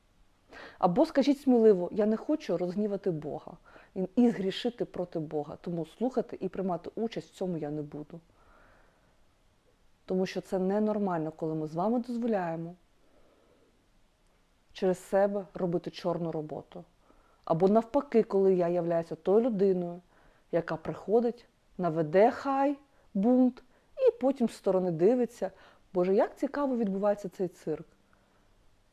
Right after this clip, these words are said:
Фу, ганебно для християн. Боже, я дякую тобі за цей ранок,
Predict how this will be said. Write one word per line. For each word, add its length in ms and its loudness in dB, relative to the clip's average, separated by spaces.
Фу, 380 -4
ганебно 640 0
для 160 -2
християн. 600 -10
Боже, 280 2
я 420 4
дякую 340 2
тобі 240 -6
за 100 -8
цей 240 -6
ранок, 420 -4